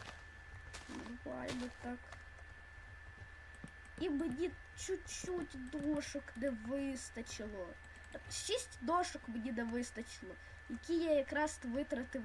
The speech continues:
на двері. Нема більше, та ну, немає більше. Ну,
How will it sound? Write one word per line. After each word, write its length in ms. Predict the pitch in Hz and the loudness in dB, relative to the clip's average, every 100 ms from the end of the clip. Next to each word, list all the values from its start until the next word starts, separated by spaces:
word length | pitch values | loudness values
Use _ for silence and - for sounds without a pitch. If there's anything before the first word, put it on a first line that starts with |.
| 220 | 0
на 80 | 226 | -2
двері. 600 | 202 185 190 185 170 120 - - - - - - - - - - - - - - - - | -2 -4 0 0 -2 -4 -8 -10 -8 -6 -6 -6 -8 -8 -8 -8 -10 -10 -10 -12 -10 0
Нема 360 | 262 285 359 | 2 8 8
більше, 420 | 330 269 262 240 240 - | 8 4 4 4 4 4
та 140 | 240 247 | 2 2
ну, 340 | 226 262 240 220 | 2 0 0 4
немає 480 | 220 240 277 262 220 | 8 10 8 6 2
більше. 460 | 220 214 - - - - - - - - - - - | -4 -4 -6 -6 -8 2 4 4 -2 -10 -10 -8 0
Ну, 160 | 523 | 2